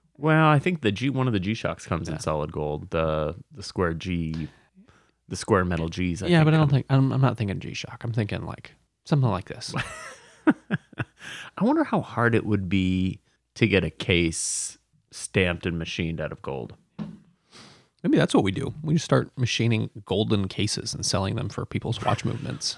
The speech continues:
Speaker 1: <laughs>
Speaker 2: There's gotta be a business there.
Speaker 1: <laughs> Just putting Casio, just putting
Speaker 2: Yeah.
Speaker 1: world timers and
Speaker 2: Oh, fuck.
Speaker 1: F eighty-fours into
Speaker 2: Th-,
Speaker 1: gold
Speaker 2: this
Speaker 1: cases.
Speaker 2: is, this is just a straight go fuck yourself watch.
Speaker 1: Yeah.
Speaker 2: 'Cause
Speaker 1: Yeah.
Speaker 2: why? Why?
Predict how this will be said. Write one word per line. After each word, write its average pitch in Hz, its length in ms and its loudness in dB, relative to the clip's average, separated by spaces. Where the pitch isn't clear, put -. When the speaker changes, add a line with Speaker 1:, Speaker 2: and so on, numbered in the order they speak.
Speaker 1:
<laughs> - 100 -8
Speaker 2:
There's - 720 2
gotta 165 120 4
be 107 100 6
a - 20 -2
business 113 400 4
there. 135 220 6
Speaker 1:
<laughs> - 160 6
Just - 440 2
putting 143 340 10
Casio, 113 720 6
just 151 220 6
putting - 200 10
Speaker 2:
Yeah. 127 100 10
Speaker 1:
world 110 260 8
timers 110 480 6
and 98 140 6
Speaker 2:
Oh, 101 160 8
fuck. 107 240 8
Speaker 1:
F - 80 8
eighty-fours 104 520 6
into 101 140 2
Speaker 2:
Th-, 92 100 2
Speaker 1:
gold 95 200 2
Speaker 2:
this 101 200 4
Speaker 1:
cases. 294 140 6
Speaker 2:
is, 269 120 4
this 185 200 6
is 226 100 2
just 214 160 2
a 190 60 2
straight 151 380 2
go 143 120 4
fuck 165 240 -2
yourself 107 320 -2
watch. - 320 -6
Speaker 1:
Yeah. 92 160 0
Speaker 2:
'Cause 175 140 -2
Speaker 1:
Yeah. - 60 -4
Speaker 2:
why? 208 360 -4
Why? 190 480 -2